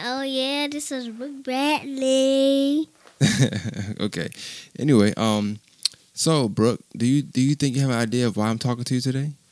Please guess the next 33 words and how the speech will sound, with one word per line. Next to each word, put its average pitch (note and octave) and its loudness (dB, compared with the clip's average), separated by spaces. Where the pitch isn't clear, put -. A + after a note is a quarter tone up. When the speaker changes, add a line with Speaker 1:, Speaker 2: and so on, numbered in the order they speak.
Speaker 1:
No, A#3 -8
I A3 -12
don't. G3 -14
Speaker 2:
You A2+ 0
don't? E3 -4
You A2+ 2
just, G2+ 0
you A2 -2
just G#2+ -4
think A2 -2
I'm, G#2 -2
you G#2 0
just G2+ -2
a - -4
special A#2 0
person? C3 -4
You G#3+ 0
are C3 2
Speaker 1:
Yes. B2+ 0
Speaker 2:
special. G2 -4
You're G2+ -6
very A#2 4
special - -2
to - -6
me. - -8
Speaker 1:
Yes, - -8
yes. - -14
Speaker 2:
Okay? A#2+ -4
Speaker 1:
Mm-hmm. B3 -8
Speaker 2:
My F#2+ -4
first A2+ -2
girl. C#2 -2
Um, G2+ 0